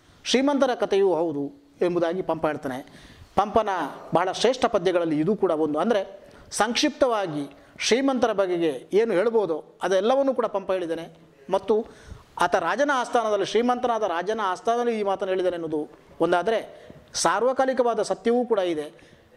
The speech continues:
ಅದರಲ್ಲಿ. ಈಗಲೂ ಕೂಡ ಶ್ರೀಮಂತರಿಗೆ ಈ ಎಲ್ಲ ಗುಣಲಕ್ಷಣಗಳು ಇವೆ.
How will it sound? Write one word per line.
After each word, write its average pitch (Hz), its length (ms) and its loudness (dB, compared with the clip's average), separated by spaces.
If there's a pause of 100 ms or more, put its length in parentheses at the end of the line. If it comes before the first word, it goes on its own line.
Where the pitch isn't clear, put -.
(120)
ಅದರಲ್ಲಿ. 160 380 0 (300)
ಈಗಲೂ 262 280 4
ಕೂಡ 220 160 2 (140)
ಶ್ರೀಮಂತರಿಗೆ 214 640 0
ಈ 175 240 -4
ಎಲ್ಲ 190 260 2
ಗುಣಲಕ್ಷಣಗಳು 190 720 -2 (220)
ಇವೆ. 175 380 0